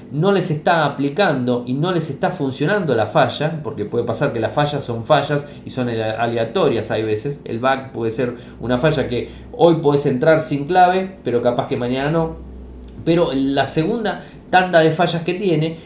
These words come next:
están, eh, digamos, enlazadas a Telnet y a F T P.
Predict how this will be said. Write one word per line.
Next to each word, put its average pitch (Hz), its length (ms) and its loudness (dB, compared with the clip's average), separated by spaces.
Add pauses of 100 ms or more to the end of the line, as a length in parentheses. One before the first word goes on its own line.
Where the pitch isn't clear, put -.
están, 175 560 0
eh, 123 400 0
digamos, 127 300 -2
enlazadas 139 760 2
a 127 180 -2
Telnet 170 460 0
y 127 100 0
a 123 60 4
F 123 160 -2
T 107 100 -4
P. - 260 -8